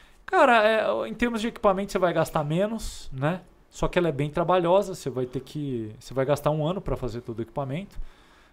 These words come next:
É, eu tô operando, comecei a operar com ela esse ano, né? É,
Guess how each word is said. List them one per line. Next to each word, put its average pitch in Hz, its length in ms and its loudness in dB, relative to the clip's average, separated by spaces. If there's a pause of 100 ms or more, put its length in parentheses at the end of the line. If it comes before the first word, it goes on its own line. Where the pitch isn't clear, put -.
(140)
É, 117 680 -4 (200)
eu - 140 -4
tô 156 140 0
operando, 139 600 2
comecei 127 320 -4
a 131 40 2
operar 120 300 2
com 123 140 -8
ela 107 220 -6
esse 127 220 -8
ano, 127 260 -6
né? 131 100 -10 (600)
É, 123 520 -2